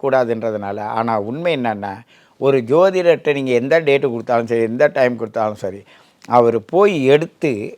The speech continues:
அந்த கணக்கு ஏடை எழுத ப-, ஆரம்பிக்கும் பொழுது, அந்த கணக்கும் அவங்க கொடுத்த கணக்கும் சரியா வரணும்.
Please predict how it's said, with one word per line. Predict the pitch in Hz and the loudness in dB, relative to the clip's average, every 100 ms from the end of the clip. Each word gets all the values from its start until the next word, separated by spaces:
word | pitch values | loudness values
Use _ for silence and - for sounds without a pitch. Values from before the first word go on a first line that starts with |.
| _ | _
அந்த | 131 131 117 | 0 0 0
கணக்கு | - 156 196 208 156 131 | 2 4 4 0 -4 2
ஏடை | 143 160 156 131 | 4 4 4 4
எழுத | 131 156 151 135 | 2 2 2 0
ப-, | - 127 | 0 2
ஆரம்பிக்கும் | 127 151 139 135 120 | 4 2 -2 -6 -4
பொழுது, | 113 107 104 117 - _ _ _ _ _ _ - | -2 -4 -4 -4 -6 _ _ _ _ _ _ -4
அந்த | 180 151 190 185 185 170 156 147 135 - | 2 2 2 2 6 8 8 4 2 2
கணக்கும் | 151 190 - 113 - - | 2 2 0 -2 -2 -4
அவங்க | - 147 143 131 | 2 4 4 2
கொடுத்த | - 160 - 170 - | 2 -2 0 0 4
கணக்கும் | 143 147 110 | 2 2 0
சரியா | - 135 147 127 | 4 6 4 4
வரணும். | 107 113 | 2 -2